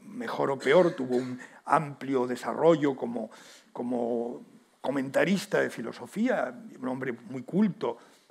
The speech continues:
y de una mujer, de una familia donde salió mucha gente, sobre todo directores de cine, Ricardo Franco,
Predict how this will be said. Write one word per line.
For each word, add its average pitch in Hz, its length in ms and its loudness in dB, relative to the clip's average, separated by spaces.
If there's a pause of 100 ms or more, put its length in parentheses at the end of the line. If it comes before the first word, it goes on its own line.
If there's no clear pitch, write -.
(1040)
y 180 120 0
de 196 100 6
una 254 160 8
mujer, 226 520 4 (540)
de 151 220 -4
una 208 220 8
familia 190 500 2 (280)
donde 139 320 -6
salió 156 320 2 (160)
mucha 175 360 0
gente, 202 480 0 (600)
sobre 135 180 -2
todo 226 200 8
directores 160 480 0
de 135 80 -6
cine, 214 380 0 (400)
Ricardo 139 460 -4
Franco, 214 560 -2